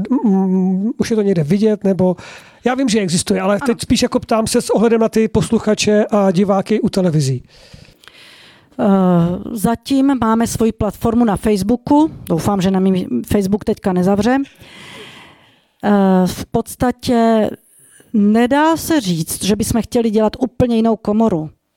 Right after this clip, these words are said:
Speaker 2: Ale jsme názorová platforma,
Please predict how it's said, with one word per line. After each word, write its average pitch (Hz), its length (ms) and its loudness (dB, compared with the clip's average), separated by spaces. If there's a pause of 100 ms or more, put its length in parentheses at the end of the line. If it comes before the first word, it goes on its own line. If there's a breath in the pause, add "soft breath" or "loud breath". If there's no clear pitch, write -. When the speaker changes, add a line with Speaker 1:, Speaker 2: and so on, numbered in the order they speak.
(640 soft breath)
Speaker 2:
Ale 202 420 0 (360 loud breath)
jsme 240 240 0
názorová 254 640 2
platforma, 214 840 -2